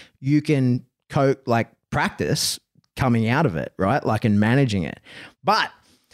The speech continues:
then they get people who are breathwork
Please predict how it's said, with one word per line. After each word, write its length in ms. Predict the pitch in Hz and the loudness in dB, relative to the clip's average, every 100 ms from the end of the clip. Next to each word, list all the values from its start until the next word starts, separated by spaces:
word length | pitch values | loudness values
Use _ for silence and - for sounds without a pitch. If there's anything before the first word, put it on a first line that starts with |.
| - - | -20 -6
then 120 | 175 185 | 0 2
they 100 | 180 | 2
get 180 | 170 | 2
people 320 | 170 170 165 135 | 2 2 4 4
who 180 | 143 | 4
are 400 | 139 135 131 123 117 _ _ _ - | 4 2 2 0 -4 _ _ _ -2
breathwork 600 | 143 175 - 143 120 | 0 0 2 2 2